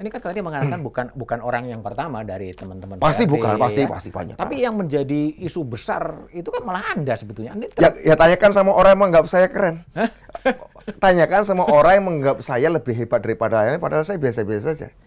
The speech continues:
Speaker 2: Apa, apa lebih hebatnya saya dari Andi Arief?
Speaker 1: Ya, makanya.
Speaker 2: Andi Arief masih ketua Badan
Speaker 1: Ba-,
Speaker 2: Pemenangan
Speaker 1: Bapilu
Speaker 2: Pemilu
Speaker 1: Demokrat.
Speaker 2: Partai Demokrat.
Speaker 1: Hmm.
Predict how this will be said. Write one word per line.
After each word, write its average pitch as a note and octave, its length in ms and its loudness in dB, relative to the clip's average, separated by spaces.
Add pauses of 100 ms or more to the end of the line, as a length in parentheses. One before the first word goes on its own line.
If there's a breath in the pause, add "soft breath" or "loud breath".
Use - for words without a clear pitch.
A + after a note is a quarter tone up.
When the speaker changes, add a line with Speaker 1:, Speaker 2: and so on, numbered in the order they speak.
(300)
Speaker 2:
Apa, G3 420 0 (220)
apa A3+ 180 0
lebih D#3 240 4
hebatnya A#2+ 320 -2
saya B2 160 0
dari A2 80 0
Andi A2+ 140 -2
Arief? D3 420 -4
Speaker 1:
Ya, A#2 240 -6
makanya. C#3 300 -8
Speaker 2:
Andi E3+ 180 6
Arief D#3 240 6
masih F#3 400 2
ketua F#3+ 460 0
Badan D#3 340 2
Speaker 1:
Ba-, C3+ 100 -6
Speaker 2:
Pemenangan D#3 360 2
Speaker 1:
Bapilu C#3 160 4
Speaker 2:
Pemilu F3 220 0 (100)
Speaker 1:
Demokrat. - 140 2 (100)
Speaker 2:
Partai A3+ 240 0
Demokrat. G#3+ 560 -4
Speaker 1:
Hmm. C3 220 -10